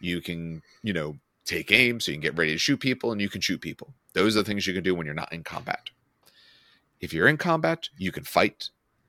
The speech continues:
You can rally there as well. You can change the way you look. You can make your guys better to hit in close combat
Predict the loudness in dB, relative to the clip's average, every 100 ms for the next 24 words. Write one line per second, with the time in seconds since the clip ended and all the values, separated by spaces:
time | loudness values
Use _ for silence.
0 | _ _ _ -4 -2 0 -2 -4 0 2
1 | 4 2 2 4 4 2 4 4 4 -2
2 | -14 _ -20 -20 -20 -20 -20 -20 -4 2
3 | 2 2 2 2 2 0 0 0 2 4
4 | 4 4 0 0 -12 -16 _ _ _ _
5 | _ -8 -4 -4 -4 -6 -6 -6 -4 -2
6 | 0 2 2 0 0 4 6 6 0 -2
7 | -6 -8 _ 0 2 2 0 2 2 2
8 | 0 2 0